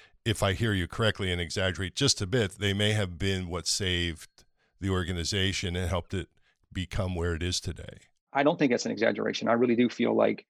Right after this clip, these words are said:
Speaker 2: especially at the beginning, transparency, because Souls for Souls was in such bad shape and nobody had been honest about how bad it was.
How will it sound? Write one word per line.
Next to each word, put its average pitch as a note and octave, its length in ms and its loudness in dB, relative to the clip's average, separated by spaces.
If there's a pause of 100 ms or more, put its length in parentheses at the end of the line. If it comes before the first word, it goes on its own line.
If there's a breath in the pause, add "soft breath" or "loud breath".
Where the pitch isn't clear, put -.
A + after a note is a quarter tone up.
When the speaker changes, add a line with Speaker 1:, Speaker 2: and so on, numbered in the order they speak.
(120)
Speaker 2:
especially G3+ 560 6
at A#2+ 80 2
the C3 60 4
beginning, A2+ 340 4
transparency, - 680 -4
because D#3+ 360 2
Souls C3+ 200 6
for B2 100 -2
Souls A2+ 420 2
was G#2 240 -2
in G2+ 160 -2
such - 340 -2
bad - 260 -2
shape - 280 -4 (300)
and A2 440 2 (340)
nobody B2+ 520 6
had G2+ 220 2
been A2+ 240 2
honest A2 380 4
about G#2+ 200 4
how G#2+ 160 4
bad G#2 400 2 (300)
it - 140 -8
was. - 380 -8